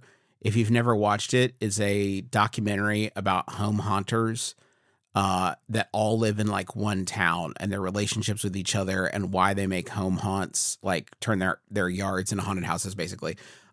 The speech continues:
Um, and it's a, it's, like, beautiful and human, and it's very much, like, a celebration of the idea of Halloween in the, uh, way that, like,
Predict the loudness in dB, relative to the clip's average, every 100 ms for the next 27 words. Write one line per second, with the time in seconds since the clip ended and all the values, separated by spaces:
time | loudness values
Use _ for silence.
0 | 2 2 2 0 -2 0 -4 -6 _ -4
1 | -2 -6 -2 -2 -2 _ _ _ _ -20
2 | _ 2 4 4 4 6 6 4 0 -4
3 | -2 2 4 4 4 0 -2 -2 2 4
4 | 6 4 2 0 0 -6 -20 -20 _ 2
5 | 2 4 4 6 4 4 2 4 6 6
6 | 4 2 4 4 6 2 2 0 0 0
7 | 2 2 0 2 0 0 -2 2 4 4
8 | 0 2 0 0 -8